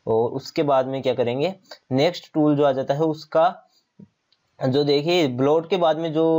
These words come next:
next tool आ जाता है उसका यूज़ देख लेते हैं, push left, यानी left side की तरफ push करेगा आपकी image को। देखिए इस तरह से, देखिए बाहर की तरफ जो है इस तरह से push करेगा आपकी image को। देखिए इस तरह से,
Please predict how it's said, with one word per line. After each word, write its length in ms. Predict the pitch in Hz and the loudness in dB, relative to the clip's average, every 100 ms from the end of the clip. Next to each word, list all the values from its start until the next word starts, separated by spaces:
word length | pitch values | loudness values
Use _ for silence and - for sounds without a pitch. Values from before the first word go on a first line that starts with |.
| 160 | 2
next 300 | 143 147 151 - | 0 -2 -4 -4
tool 180 | 151 147 | 0 2
आ 20 | |
जाता 160 | 139 151 | 0 0
है 60 | |
उसका 200 | 151 147 | -2 0
यूज़ 200 | 151 143 | 0 0
देख 200 | 139 143 | 0 -2
लेते 120 | 156 185 | 0 -2
हैं, 80 | 190 | -2
push 160 | 196 196 | -6 -2
left, 300 | 170 127 127 - - - | 0 2 -2 -6 -20 -4
यानी 540 | 190 214 165 139 143 135 | 0 0 -2 -2 2 2
left 320 | 165 202 202 | 2 0 -4
side 460 | 185 156 - 160 151 | -10 -6 0 0 0
की 60 | |
तरफ 220 | 170 196 - | -4 -6 -4
push 140 | 196 | -6
करेगा 320 | - 139 139 143 | -2 0 2 2
आपकी 220 | 135 135 | 0 -8
image 200 | 135 131 | -6 -4
को। 120 | 139 | -2
देखिए 260 | 127 123 147 | -2 -4 -6
इस 180 | 139 | -6
तरह 140 | - 113 | -4 -4
से, 120 | 117 | -2
देखिए 200 | 117 123 | -4 -4
बाहर 300 | 123 127 139 | -2 0 0
की 100 | 151 | -2
तरफ 200 | 160 160 | -4 -4
जो 140 | 143 143 | -2 -2
है 160 | 151 160 - - | -2 -4 -16 -10
इस 140 | 147 - | -8 -2
तरह 140 | 139 | -2
से 120 | 139 | -4
push 200 | 151 147 | -8 -10
करेगा 300 | - 123 113 | -4 -2 0
आपकी 220 | 110 110 113 | 0 -2 -6
image 200 | 107 107 | -6 -4
को। 120 | 110 | -6
देखिए 260 | 107 - | -6 -8
इस 160 | - - - | -12 -10 -6
तरह 200 | 110 104 | -4 -4
से, 180 | - | -6